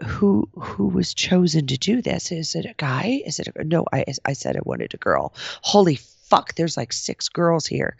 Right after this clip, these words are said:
you know, and, ooh," and it could go, the anxiety builds up and builds up and builds up and builds up.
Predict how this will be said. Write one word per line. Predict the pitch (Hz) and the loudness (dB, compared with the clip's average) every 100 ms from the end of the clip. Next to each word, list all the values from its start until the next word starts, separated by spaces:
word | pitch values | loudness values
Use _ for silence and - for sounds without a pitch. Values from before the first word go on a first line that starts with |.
| - - - - | -12 -12 -12 2
you | 151 | 6
know, | 147 160 | 8 8
and, | - 165 151 - - - | 6 2 2 -4 -2 4
ooh," | 220 170 135 - _ 160 - _ - - _ | 6 6 0 -8 _ -4 -4 _ -20 -20 _
and | 196 196 | 6 6
it | 175 | 6
could | 202 | 2
go, | 175 180 - | 6 4 4
the | 135 - | 2 4
anxiety | 165 175 160 170 180 208 151 | 4 0 2 6 6 6 0
builds | 120 165 156 | 0 0 0
up | 156 123 | -2 -2
and | 127 | -6
builds | 131 160 156 | -2 -4 -2
up | 143 - | -4 -4
and | 139 | -2
builds | 160 151 147 | -2 0 -2
up | 117 | -2
and | 143 | -2
builds | 151 160 147 | 0 -2 2
up. | 147 - | 0 0